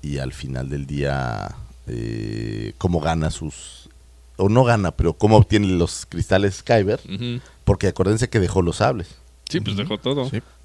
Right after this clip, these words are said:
Speaker 1: Entonces, ¿cómo obtiene cristales Kyber para hacer los nuevos sables?
Speaker 2: Claro.
Speaker 1: Y que son los que, en teoría, pues veríamos en, ahora en Rebels, ¿no?
Speaker 2: ¿Que es uno verde y otro azul?
Speaker 1: No,
Speaker 2: ¿Sí?
Speaker 1: son,
Speaker 2: ¿O
Speaker 1: son
Speaker 2: son?
Speaker 1: blancos.
Speaker 2: Ah, son blancos, tienes razón.
Speaker 1: Sí, porque son,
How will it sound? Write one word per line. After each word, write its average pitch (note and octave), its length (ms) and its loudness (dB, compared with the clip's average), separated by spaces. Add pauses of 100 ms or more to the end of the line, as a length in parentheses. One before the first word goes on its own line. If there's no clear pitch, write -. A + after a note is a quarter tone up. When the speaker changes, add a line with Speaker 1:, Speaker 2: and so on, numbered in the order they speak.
(160)
Speaker 1:
Entonces, E2 320 -4
¿cómo G#2+ 220 4
obtiene G#2+ 280 2
cristales G#2+ 480 2
Kyber B2 340 4
para F#2+ 220 4
hacer F2+ 240 -4
los F2 160 -6
nuevos E2+ 280 -6
sables? G#2 260 0
Speaker 2:
Claro. G#2 140 -6
Speaker 1:
Y G2+ 40 -14
que F2+ 140 -6
son F2 180 -4
los E2+ 160 -6
que, E2 300 -2
en D2 160 -10
teoría, D2+ 360 -6
pues D2+ 140 -10
veríamos C#2 520 -8
en, B1 600 -10
ahora B1 400 -10
en A#1+ 240 -14
Rebels, E2+ 380 -12
¿no? A#2+ 80 -20
Speaker 2:
¿Que B2 160 -6
es - 80 -6
uno G#2 340 -4
verde G#2+ 240 -4
y G#2 40 -4
otro G#2 200 -6
azul? D#3+ 300 -12 (420)
Speaker 1:
No, F3+ 240 -4
Speaker 2:
¿Sí? - 60 -14
Speaker 1:
son, F#2+ 480 -10
Speaker 2:
¿O - 40 -16
Speaker 1:
son G2 100 -8
Speaker 2:
son? A2 80 -6
Speaker 1:
blancos. A2+ 280 -12 (480)
Speaker 2:
Ah, C#3 120 -6
son D#3 120 -4
blancos, C3+ 300 -10
tienes B2+ 180 -10
razón. F#2+ 160 -12
Speaker 1:
Sí, G#2 200 -2
porque D2 280 -6
son, D#2+ 680 -6